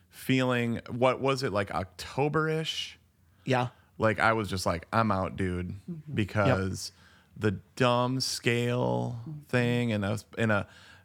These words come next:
Speaker 1: a, a season being based on a number, and then the number
Speaker 2: Yep.
Speaker 1: plays
Speaker 2: Oh,
Speaker 1: into
Speaker 2: yeah.
Speaker 1: your,
Speaker 2: I
Speaker 1: like,
Speaker 2: remember.
Speaker 1: identity and, like, our friendship. And, like, it is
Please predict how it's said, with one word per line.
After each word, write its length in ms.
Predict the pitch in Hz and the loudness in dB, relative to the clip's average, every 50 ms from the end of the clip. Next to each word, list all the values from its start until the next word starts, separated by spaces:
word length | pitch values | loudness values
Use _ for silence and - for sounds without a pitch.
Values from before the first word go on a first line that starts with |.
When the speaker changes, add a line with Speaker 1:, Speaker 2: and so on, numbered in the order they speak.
| _ - | _ 2
Speaker 1:
a, 180 | 117 117 110 98 | 2 4 4 2
a 120 | - 104 104 | 0 -2 -2
season 520 | - - - 131 127 127 117 123 127 120 | -2 -2 2 2 2 2 2 0 0 0
being 260 | 110 120 113 107 98 | 2 2 2 2 0
based 420 | 92 - 113 104 104 104 104 - - | 0 2 2 2 2 2 -2 -2 0
on 140 | 117 101 95 | 0 0 2
a 80 | 92 92 | 0 0
number, 880 | 95 98 104 110 117 120 123 120 120 123 123 120 120 120 120 120 117 - | 2 2 2 2 2 0 0 0 0 0 0 0 0 0 0 -2 -2 -2
and 160 | - 110 110 104 | -2 -2 0 0
then 120 | 98 101 98 | 0 0 0
the 80 | 98 | 0
number 280 | 101 104 104 104 107 107 | 0 0 0 0 2 4
Speaker 2:
Yep. 120 | 127 156 - | 4 2 2
Speaker 1:
plays 200 | - - 107 101 | 0 0 0 2
Speaker 2:
Oh, 40 | 101 135 | 4 4
Speaker 1:
into 80 | 139 | 4
Speaker 2:
yeah. 140 | 127 - - | 4 2 2
Speaker 1:
your, 140 | 90 87 87 82 | 0 0 0 0
Speaker 2:
I 40 | - | 2
Speaker 1:
like, 120 | 82 - | 2 2
Speaker 2:
remember. 220 | - - - 120 - | 2 0 -2 -2 -2
Speaker 1:
identity 680 | - 127 127 123 120 113 113 113 110 110 104 98 - | 0 0 0 2 0 0 0 0 0 0 0 0 -2
and, 160 | - 95 95 85 | -4 -4 -4 -4
like, 260 | 76 76 90 - - _ - - - _ - | -4 -6 -8 -10 -14 _ -20 -20 -20 _ -4
our 140 | - 90 82 | -2 -2 -2
friendship. 880 | - - - 127 123 117 110 - - 120 113 107 107 104 95 98 - - _ - - - - - - _ _ - | -2 0 2 2 2 2 -2 -2 0 0 2 2 2 0 0 -2 -6 -14 _ -20 -20 -20 -20 -20 -20 _ _ 0
And, 420 | 110 110 104 98 95 92 90 71 - - - | 2 2 2 2 0 -2 -4 -6 -8 -8 -4
like, 240 | - 110 101 95 92 - | 0 0 0 0 0 0
it 140 | 117 135 143 | 0 2 2
is 200 | 139 123 - | 2 0 -2